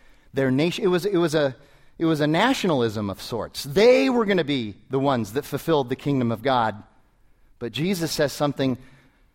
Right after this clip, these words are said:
extraordinarily radical here. He says, "The kingdom of God is fulfilled in me. I am the king, and therefore the kingdom is me.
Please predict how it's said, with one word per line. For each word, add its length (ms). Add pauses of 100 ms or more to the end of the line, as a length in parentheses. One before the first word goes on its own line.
(180)
extraordinarily 1300
radical 680
here. 380 (1200)
He 80
says, 240
"The 60
kingdom 340
of 120
God 240
is 100
fulfilled 400
in 160
me. 380 (960)
I 200
am 180
the 60
king, 640
and 160
therefore 340
the 80
kingdom 600
is 180
me. 460